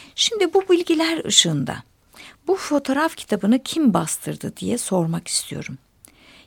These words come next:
Yazarımız Ahmet Tevfik mi? İsmi geçen matbaalar mı? İsmi geçen kütüphaneler mi?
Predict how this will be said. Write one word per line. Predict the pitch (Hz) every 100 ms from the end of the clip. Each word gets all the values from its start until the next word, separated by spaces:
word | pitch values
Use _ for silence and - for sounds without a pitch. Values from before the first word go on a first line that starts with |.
| -
Yazarımız | 208 214 208 202 - -
Ahmet | 175 180 185 -
Tevfik | - - 170 -
mi? | 247 320 _ _ _ - - - -
İsmi | 208 214 202
geçen | 185 - 170
matbaalar | 160 160 - 151 143 143 139
mı? | 151 190 262 _ _ _ _ _ -
İsmi | - 208 202
geçen | 185 180 175 175
kütüphaneler | 151 - - - 151 147 143 147 202
mi? | 262